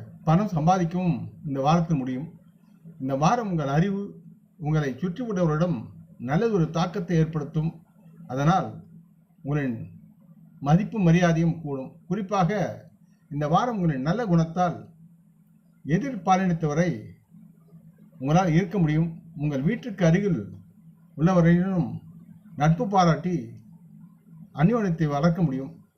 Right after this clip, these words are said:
இந்த வாரம் உங்களது படைப்புத் திறன் வெகுவாக குறையும் சூழல் இருக்கிறது. இதன் காரணமாக அஞ்சல், இணையம் போன்ற ஊடகங்களை சரியாக உங்களால் பயன்படுத்த முடியாமல் போகலாம்.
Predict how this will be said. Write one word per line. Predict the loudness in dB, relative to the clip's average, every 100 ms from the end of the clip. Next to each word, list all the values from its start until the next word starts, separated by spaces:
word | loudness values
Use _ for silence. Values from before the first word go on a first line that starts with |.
| _
இந்த | -6 0
வாரம் | 2 2 2
உங்களது | 0 -2
படைப்புத் | -2 -2 -2 -4 -2
திறன் | 0 0 -2 -14 -20 -20 _ _ -20 -2
வெகுவாக | 2 4 4 4 0 -2 -12 _ _ _ -4
குறையும் | 0 0 0
சூழல் | 0 0 2
இருக்கிறது. | 0 -2 -6 -6 -8 -12 _ _ _ _ _ _ _ -20 -6
இதன் | -4 -2
காரணமாக | 2 2 2 0 4 4 2 -2 -12 -6
அஞ்சல், | 4 6 6 4 0 -8 _ _ _ -20 -20 _ -10
இணையம் | 0 2 2 0
போன்ற | 2 2 0 -4 -10 -4
ஊடகங்களை | -2 2 4 4 2 -2
சரியாக | -8 0 4 4 4 0
உங்களால் | 0 0 0 -2
பயன்படுத்த | 0 0 0 0 2
முடியாமல் | 2 2 0 -6 -12 -20 -20 _ _ _
போகலாம். | -4 0 2 2 -2